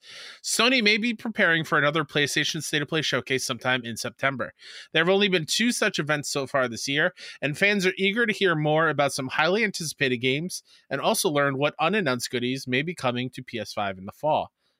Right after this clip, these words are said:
The last State of Play took place in April, with the focus fully on Final Fantasy sixteen, which launched in June after years of waiting. Of course, the excitement of these showcases fades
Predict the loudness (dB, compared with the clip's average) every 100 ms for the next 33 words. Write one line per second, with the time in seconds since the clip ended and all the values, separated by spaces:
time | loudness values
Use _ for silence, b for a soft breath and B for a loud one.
0 | -8 0 0 0 0 0 2 0 -2 -4
1 | -6 -6 -6 -6 -4 -2 -2 -2 b b
2 | b _ -10 -4 -2 -2 -2 -6 -2 0
3 | 2 0 0 0 0 0 0 -2 -6 -6
4 | -8 -2 0 0 -4 b b -8 -4 -4
5 | -2 -2 -2 -4 -4 -4 -4 -4 -4 -4
6 | -4 -4 -6 -8 -6 -4 -4 -4 -14 _
7 | _ _ _ B B B -6 -2 2 2
8 | 2 0 0 0 2 0 -4 -2 -2 2
9 | 0 0 -2 -4 -6 -2 0 0 -2 -8